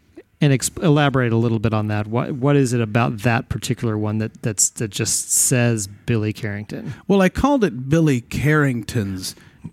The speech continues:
Speaker 2: chili marinade.
Speaker 1: Sure.
Speaker 2: And a lot of people were like, "Well, this is just chili." And I said, "Yes, yes, it is.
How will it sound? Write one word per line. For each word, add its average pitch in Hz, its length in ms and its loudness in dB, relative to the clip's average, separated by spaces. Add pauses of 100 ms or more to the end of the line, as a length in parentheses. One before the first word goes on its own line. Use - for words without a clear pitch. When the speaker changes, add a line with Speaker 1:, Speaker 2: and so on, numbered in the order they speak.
Speaker 2:
chili 120 420 2
marinade. 98 760 -2
Speaker 1:
Sure. 110 580 -2
Speaker 2:
And 180 160 4
a 170 40 4
lot 214 220 2
of 185 80 2
people 135 260 0
were 117 160 2
like, 110 280 0 (160)
"Well, 165 320 2 (280)
this 160 300 2
is 135 240 0
just 113 320 -2
chili." 92 400 2
And 95 100 -4
I 95 80 -2
said, 92 240 -4
"Yes, 156 400 0
yes, 104 260 -2
it 107 100 -2
is. 170 340 -2